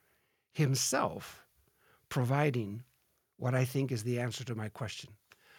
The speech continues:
Did they know that God would save them?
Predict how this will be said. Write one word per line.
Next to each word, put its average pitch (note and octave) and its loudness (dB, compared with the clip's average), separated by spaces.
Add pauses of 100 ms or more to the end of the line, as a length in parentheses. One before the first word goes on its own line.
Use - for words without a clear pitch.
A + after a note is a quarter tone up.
(260)
Did E3+ 6
they F3+ 2
know D#3+ 4
that C#3 -4
God C3+ -4
would B2 -6
save A2+ -8
them? G2+ -14